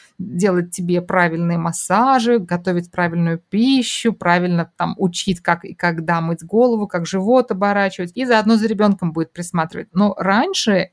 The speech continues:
эту роль на себя, наверное, традиционно брала свекровь. То есть либо она переезжала, либо к ней переезжали.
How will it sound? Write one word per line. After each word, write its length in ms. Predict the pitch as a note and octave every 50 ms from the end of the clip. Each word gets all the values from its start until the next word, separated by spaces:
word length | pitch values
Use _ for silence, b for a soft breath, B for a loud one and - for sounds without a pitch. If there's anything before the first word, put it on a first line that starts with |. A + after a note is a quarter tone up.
| - - A2+
эту 280 | - D3+ D#3+ E3+ - G3
роль 240 | F#3+ G3+ A#3+ D4+ D4+
на 60 | C4
себя, 380 | - - - E3+ F#3 G#3 A3+ A#3+
наверное, 460 | G#3 F3+ D#3 D3 F3 G#3 A#3 A#3+ A3
традиционно 600 | A3 - F#3+ F3+ F3 F3 - G3 G3+ G#3 G#3 G3+
брала 300 | F3+ F#3 F3+ F3+ F#3 F#3+
свекровь. 680 | F3+ - G3 G3 - - B3 B3+ A#3 - A#3 - - -
То 60 | -
есть 120 | F3 -
либо 240 | G#3+ G#3+ F3+ G3+ G3
она 220 | F#3 F3 E3 D#3+ E3
переезжала, 680 | E3+ G3+ F#3 A3 A#3 A3+ G3+ A3+ A#3 C4+ E4 F4+ F4+
либо 260 | B3 G#3 G3+ F#3+ G#3
к 120 | - -
ней 220 | - B3 C4+ B3+ A3
переезжали. 800 | A3 - F#3+ F3 E3+ E3+ E3+ D#3+ E3+ E3 D#3+ D#3 D#3 E3 -